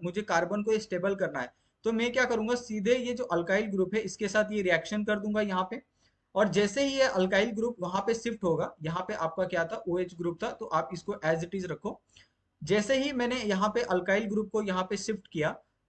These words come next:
वैसे ही जो मेरा next form of compound यहाँ पे form होगा, ओके, वो कुछ इस तरीके से आपको देखने के लिए मिलेगा।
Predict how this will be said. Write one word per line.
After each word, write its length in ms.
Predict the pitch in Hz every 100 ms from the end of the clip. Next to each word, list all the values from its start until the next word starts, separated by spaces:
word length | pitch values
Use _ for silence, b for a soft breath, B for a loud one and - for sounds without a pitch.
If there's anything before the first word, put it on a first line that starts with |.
| _
वैसे 340 | 156 196 202 254
ही 180 | 247
जो 160 | 220 262
मेरा 380 | 233 185 214 214
next 420 | 180 208 247 -
form 340 | 208 208 202 208
of 80 | 220 -
compound 400 | 180 180 190 208
यहाँ 180 | 185 185
पे 140 | 202
form 300 | 190 170 180
होगा, 340 | 165 156 175 - _ _ 190
ओके, 180 | - 262 B B B 208
वो 80 |
कुछ 300 | 220 262 -
इस 140 | 247 -
तरीके 320 | 233 202 220
से 140 | 214
आपको 320 | - 185 185 220
देखने 280 | 170 180
के 100 | 190
लिए 120 | 202 190
मिलेगा। 440 | 165 160 190 -